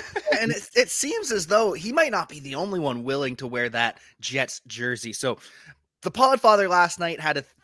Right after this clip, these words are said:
theory that they could be shedding cap, getting Aaron Rodgers to take a, take a pay cut for Davante Adams. I don't think that's gonna happen anytime soon. Davante A-, the Raiders want to win, even though they won't. So they're gonna wait until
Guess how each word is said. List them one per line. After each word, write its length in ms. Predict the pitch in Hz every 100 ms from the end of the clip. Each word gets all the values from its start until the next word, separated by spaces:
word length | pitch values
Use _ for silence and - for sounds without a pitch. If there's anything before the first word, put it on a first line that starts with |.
| -
theory 440 | 208 190 156 135
that 200 | 127 123
they 100 | 135
could 200 | 127 151
be 120 | 131
shedding 400 | 120 - 139 131
cap, 360 | 123 127 127 127 _
getting 180 | 135 120
Aaron 220 | 120 120
Rodgers 260 | 117 113 -
to 100 | -
take 220 | 120 113
a, 120 | 107 _ _
take 180 | 131
a 40 | -
pay 160 | 123
cut 220 | 113 120 -
for 100 | 110
Davante 500 | 104 113 107 107 90 -
Adams. 420 | 131 127 127 120 - - - _ 147
I 160 | 165
don't 200 | 175 156
think 160 | 156 151
that's 180 | 143 -
gonna 160 | 139
happen 300 | 131 127 127
anytime 460 | 127 123 - 120 104
soon. 500 | - - 165 160 156 _ _ -
Davante 280 | 135 139 139
A-, 260 | 131 127
the 80 | 135
Raiders 320 | 147 233 175
want 300 | 123 151 160
to 100 | -
win, 260 | 143 131 131
even 240 | 135 123
though 120 | 123 117
they 140 | 107
won't. 420 | 101 110 110 -
So 80 | 120
they're 180 | 110 117 -
gonna 160 | 165
wait 220 | 135 127 110
until 280 | - 104